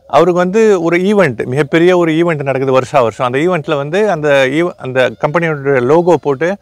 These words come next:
ஒரு, ஒரு டி-ஷர்ட்டு இல்ல அந்த, இந்த blazer மாதிரி கொடுக்குறாங்க, அந்த உடை attire கொடுக்குறாங்க company logo போட்டு. ஒரு வருஷம் நடக்குது, அதை யூஸ் பண்றாரு, அந்த மாதிரி company கொடுக்குறது, அவரோட company, சரிங்களா?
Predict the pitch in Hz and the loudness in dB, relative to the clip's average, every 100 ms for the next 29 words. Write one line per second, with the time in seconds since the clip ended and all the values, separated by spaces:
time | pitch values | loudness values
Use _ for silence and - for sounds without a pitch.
0 | _ _ _ - 156 156 151 151 156 151 | _ _ _ -4 0 2 2 0 -2 -2
1 | 147 143 139 135 135 - 165 - 135 123 | 0 0 0 0 -2 -2 -2 0 -2 0
2 | 135 143 - 127 131 123 127 117 - 135 | 2 0 0 0 0 0 -6 -8 -8 -2
3 | 139 151 139 127 131 135 135 127 120 123 | 2 2 2 0 0 0 -2 -2 -2 -2
4 | 135 - - 127 120 127 143 123 127 131 | -4 -4 -6 0 2 4 2 2 0 -2
5 | 113 113 113 107 127 135 123 123 120 107 | -4 -6 -6 -6 -8 -8 -6 -4 -6 -6
6 | - - _ _ _ _ _ _ 143 180 | -10 -14 _ _ _ _ _ _ 4 6
7 | 190 185 170 151 165 170 160 160 156 131 | 6 2 -2 0 2 2 0 -4 -4 0
8 | 120 123 135 139 139 131 143 127 123 120 | 2 2 0 0 -2 -2 -2 -2 0 4
9 | 135 208 190 175 147 139 110 - 123 135 | 6 6 6 2 0 -2 -2 -4 -2 -2